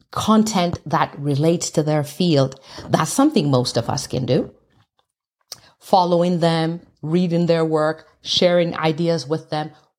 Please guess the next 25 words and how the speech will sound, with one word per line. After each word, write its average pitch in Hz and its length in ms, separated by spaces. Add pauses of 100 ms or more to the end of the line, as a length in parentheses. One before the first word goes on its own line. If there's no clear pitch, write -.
(460)
Those 165 400
are 151 40
the 143 60
things 147 240
that 135 180
most 139 300
of 135 100
us 123 140
can 135 180
do. 127 200 (1000)
And 156 140
so 135 380 (320)
when 180 340
we 233 140
are 226 120
in 220 120
a 196 40
networking 180 600
relationship, 160 640
it 151 160
doesn't 190 380
mean 240 340
if - 180
the 202 80
person 208 500